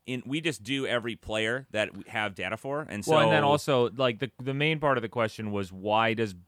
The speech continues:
Speaker 2: Boston, for instance, their goalies should add up to eighty-two games,
Speaker 1: Oh,
Speaker 2: right?
Speaker 1: yeah, and that's, that's just generally the fact that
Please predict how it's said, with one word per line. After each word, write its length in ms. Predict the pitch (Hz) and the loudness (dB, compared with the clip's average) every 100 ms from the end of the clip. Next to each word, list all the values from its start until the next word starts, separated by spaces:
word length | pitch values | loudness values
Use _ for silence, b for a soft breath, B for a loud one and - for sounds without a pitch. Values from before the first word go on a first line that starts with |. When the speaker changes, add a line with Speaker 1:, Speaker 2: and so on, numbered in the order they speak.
| _ _ | _ _
Speaker 2:
Boston, 500 | 113 110 113 110 101 | 0 2 0 -4 -6
for 160 | - 104 | -6 -6
instance, 580 | 98 - 101 92 - - | -6 -8 -8 -8 -12 -2
their 180 | 117 | -2
goalies 640 | 98 117 117 110 104 95 - | 0 0 0 0 -2 -6 -10
should 240 | - 113 | -6 -4
add 220 | 101 107 | -2 -2
up 140 | 104 92 | -2 -6
to 180 | 110 95 | -10 -8
eighty-two 340 | 104 95 107 | -8 -8 -8
games, 260 | 92 92 80 | -6 -6 0
Speaker 1:
Oh, 160 | 117 101 | 2 2
Speaker 2:
right? 120 | 107 | 2
Speaker 1:
yeah, 180 | 78 - | 0 -4
and 180 | 123 135 | -4 0
that's, 240 | 160 - | 0 0
that's 280 | 165 185 - | 2 2 2
just 240 | 151 131 | -4 -4
generally 360 | 117 123 123 117 | -4 -2 -2 -2
the 120 | 104 | -4
fact 320 | - 110 104 | -2 -2 -2
that 180 | 107 98 | -4 -4